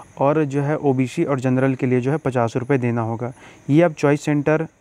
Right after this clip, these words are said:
लोक सेवा केंद्र, कहीं से भी आप जो है ऑनलाइन, अ, अप्लाई कर सकते हैं। इसके लिए कुछ-कुछ जो है इंपॉर्टेंट बात कही गई है जो हम इस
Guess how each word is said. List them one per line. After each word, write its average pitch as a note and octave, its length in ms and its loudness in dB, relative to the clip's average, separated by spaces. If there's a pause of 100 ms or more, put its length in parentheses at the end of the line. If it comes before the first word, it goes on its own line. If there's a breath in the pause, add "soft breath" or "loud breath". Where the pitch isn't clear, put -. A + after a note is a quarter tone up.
लोक C3+ 180 -2
सेवा C#3 220 2
केंद्र, C#3 380 0
कहीं C3+ 220 -2
से C#3 120 -4
भी C#3 200 0
आप C3 160 0
जो C3 120 -2
है C3 80 -2
ऑनलाइन, C3 400 -2 (340 loud breath)
अ, C3 40 2
अप्लाई B2+ 500 0
कर C3 180 0
सकते C#3+ 320 -6
हैं। F3+ 200 -4 (540 loud breath)
इसके F3+ 260 2
लिए F#3 140 6
कुछ-कुछ F3 400 0
जो D#3+ 160 2
है E3+ 280 2
इंपॉर्टेंट C#3+ 560 0
बात B2+ 280 0
कही C#3 200 0
गई C3 160 2
है C#3+ 220 -4
जो C#3 160 2
हम C#3 140 2
इस - 340 -4